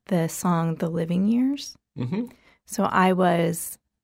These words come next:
Speaker 1: five years old, I believe. I was in kindergarten. And I, I didn't know how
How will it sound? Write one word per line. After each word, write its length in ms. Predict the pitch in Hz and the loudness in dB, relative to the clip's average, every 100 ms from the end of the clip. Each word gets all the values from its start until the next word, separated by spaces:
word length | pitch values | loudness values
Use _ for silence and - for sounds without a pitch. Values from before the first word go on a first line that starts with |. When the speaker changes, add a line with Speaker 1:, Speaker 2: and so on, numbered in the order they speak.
| _ _ _ _ _ - | _ _ _ _ _ -20
Speaker 1:
five 380 | - 175 170 170 | -8 -2 0 2
years 300 | 202 233 220 | 2 0 -2
old, 480 | 190 165 175 185 - _ | -2 0 -2 -4 -8 _
I 80 | 185 | -6
believe. 460 | 175 175 180 240 _ _ _ _ _ _ _ _ _ _ - - - | -2 -2 -2 -4 _ _ _ _ _ _ _ _ _ _ -20 -20 -4
I 60 | 190 | 0
was 140 | 175 | 0
in 180 | - 214 | 4 4
kindergarten. 760 | - 190 180 - 165 - - - _ _ _ _ _ - - - - | 4 2 0 0 -6 -8 -12 -14 _ _ _ _ _ -18 -16 -6 2
And 720 | 190 190 185 180 175 170 - - - | 4 6 6 6 4 0 -8 -8 0
I, 720 | 180 185 185 175 170 175 170 _ _ _ _ _ _ _ _ _ _ _ _ | 4 6 6 4 4 0 -2 _ _ _ _ _ _ _ _ _ _ _ _
I 80 | 190 | 2
didn't 340 | 185 233 294 | 6 6 6
know 320 | 208 202 190 196 | 6 8 8 6
how 640 | - 180 180 180 175 | 6 6 8 6 4